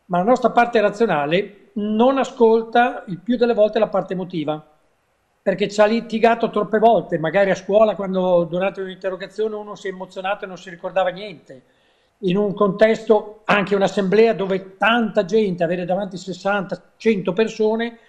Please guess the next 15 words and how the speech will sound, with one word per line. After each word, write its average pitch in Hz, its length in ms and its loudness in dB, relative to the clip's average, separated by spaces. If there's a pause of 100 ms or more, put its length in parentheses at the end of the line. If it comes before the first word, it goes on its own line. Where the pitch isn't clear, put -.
(220)
mette 220 420 2
in 190 100 2
una 190 140 -2
situazione 202 460 0
di 196 80 -4
tensione 226 420 0
tale 208 220 0
per 226 180 2
cui 226 260 0
l'emotività 214 1080 -2 (300)
non 190 300 0
lascia 202 360 0
spazio 202 520 0
alla 175 160 2
razionalità. 175 920 -4